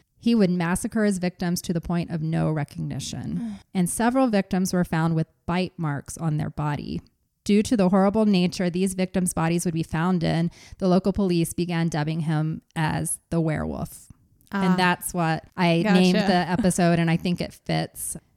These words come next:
Speaker 1: They said that the killer had to be a totally insane and deviant subject possessed by bestiality that knows no bounds because of how these bodies were just
Speaker 2: Well, and it sounds like he, his murder weapon was whatever he could find. Like, it was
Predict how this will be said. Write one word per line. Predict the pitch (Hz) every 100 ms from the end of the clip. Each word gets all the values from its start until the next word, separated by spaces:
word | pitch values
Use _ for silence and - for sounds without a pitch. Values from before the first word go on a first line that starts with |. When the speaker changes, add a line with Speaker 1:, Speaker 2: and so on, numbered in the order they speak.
| _ _
Speaker 1:
They | 202 190
said | - 202 190
that | 185 156 -
the | 175
killer | - 214 202 214
had | 202 180
to | 175
be | 175
a |
totally | 165 - 180 202 196
insane | - 180 - 165 165 170
and | 170 160
deviant | 160 160 165 160
subject | 170 156 165 160 -
possessed | 170 156 160 170 -
by | 160
bestiality | 165 160 - 170 151 160 160
that | 156 -
knows | 170 165 160 165
no | 170 156
bounds | 156 156 147 - 156 -
because | 170 170 165
of | 165
how | - 165 151 143 - -
these | 170 147
bodies | - 143 151 151 -
were | 147
just | - 123 - - - - _ _ -
Speaker 2:
Well, | 240
and | 240 240
it | 180
sounds | 240 277 254
like | 226 180
he, | - 208 196 190 180 143 _ -
his | 185 196 175
murder | 175 185 185
weapon | 170 165 165 160
was | 165 160 -
whatever | 165 160 160 160 156 156 151 151 147 - -
he | - 190
could | 165 156
find. | 165 160 151 151
Like, | 156 -
it | -
was | 156 156 -